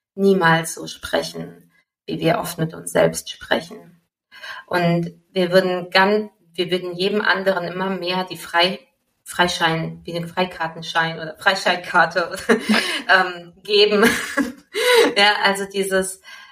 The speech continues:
ähm, wenn da etwas, ne, ich weiß, wie du mit mir redest, wenn, wenn, wenn irgendwas nicht geklappt hat oder so.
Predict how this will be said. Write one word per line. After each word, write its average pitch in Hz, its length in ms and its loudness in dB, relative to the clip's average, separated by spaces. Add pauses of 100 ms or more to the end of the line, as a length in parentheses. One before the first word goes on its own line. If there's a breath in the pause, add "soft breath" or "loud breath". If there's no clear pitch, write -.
(160 loud breath)
ähm, 180 540 0 (460)
wenn 208 300 4
da 196 240 8
etwas, 185 300 0 (320)
ne, 226 160 2
ich - 160 -6
weiß, 190 220 2
wie 196 80 -10
du 202 120 -2
mit 190 220 -2
mir 190 320 0
redest, 170 640 -4 (300)
wenn, 175 360 0
wenn, 170 720 -4
wenn 180 140 2
irgendwas 170 580 0
nicht 170 220 -6
geklappt - 480 -2
hat 165 240 -2
oder 87 240 0
so. 85 240 -16